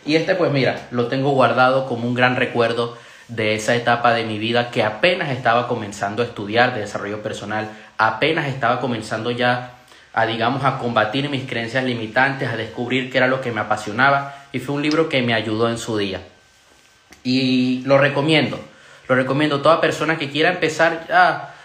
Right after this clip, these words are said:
a trabajar esa psicología positiva. Yo creo que los libros de, de Ancho Pérez son número uno en ese tema. Eh, lo digo con toda la honestidad, que a mí siempre me gusta compartir lo que me gusta, lo que me ha funcionado,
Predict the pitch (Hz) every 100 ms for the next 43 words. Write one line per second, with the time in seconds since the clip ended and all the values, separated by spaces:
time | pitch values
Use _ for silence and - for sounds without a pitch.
0 | - 139 135 131 143 160 175 190 175 165
1 | 151 139 120 - 139 147 131 123 175 180
2 | 170 156 127 127 175 226 285 - - -
3 | - - 123 131 139 139 139 120 117 120
4 | 123 123 120 107 107 110 113 110 113 117
5 | - 120 123 120 120 120 - - - _
6 | - - _ - - 127 120 123 127 127
7 | 120 120 113 101 123 120 143 147 131 131
8 | 139 135 131 127 107 107 - 110 98 95
9 | 92 - _ _ _ - - 95 95 90
10 | - 104 107 110 110 120 117 - - -
11 | - - 110 101 117 117 113 - - 101
12 | 90 - - 101 107 120 135 135 135 131
13 | 117 117 127 127 123 120 107 135 127 -
14 | 113 101 104 101 110 151 - 147 139 139
15 | 113 104 113 107 104 131 117 107 113 143
16 | 151 147 143